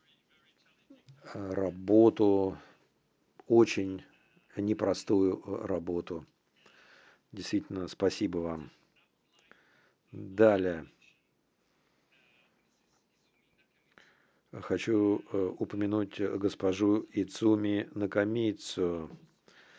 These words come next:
э, высокого представителя по разоружениям, которая оказала огромную помощь. Далее. Хочу поблагодарить, э,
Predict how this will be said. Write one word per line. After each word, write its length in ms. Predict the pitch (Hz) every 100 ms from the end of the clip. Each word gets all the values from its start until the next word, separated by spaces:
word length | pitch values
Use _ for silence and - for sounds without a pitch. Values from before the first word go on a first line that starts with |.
| - - _ -
э, 100 | -
высокого 580 | 95 90 - 95 98
представителя 760 | 92 - 95 - 98 95 95 92
по 220 | 92 92
разоружениям, 560 | 90 92 101 104 90 82
которая 400 | 87 92 90 87
оказала 840 | 85 82 87 87 85 85 80 78 - -
огромную 920 | 92 92 90 87 85 85 85 85 - - -
помощь. 640 | 92 90 82 78 - - 62 - _ _ _ _ _ _ _ _ _ _ _ _ _ _ _ -
Далее. 440 | 113 110 98 92
Хочу 260 | 98 95 101
поблагодарить, 720 | 101 104 101 101 104 - -
э, 260 | 95 92